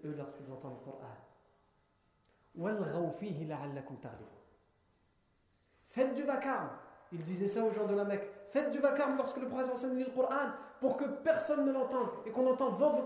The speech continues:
votre vacarme et vos insultes. Les êtres humains, voilà comment ils réagissent avec le Coran. Et les djinns,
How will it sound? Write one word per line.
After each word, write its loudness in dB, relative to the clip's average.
votre 4
vacarme 4
et 2
vos 2
insultes. 0
Les 4
êtres 4
humains, 4
voilà 10
comment 6
ils 8
réagissent 4
avec -2
le -4
Coran. -4
Et 2
les 6
djinns, 4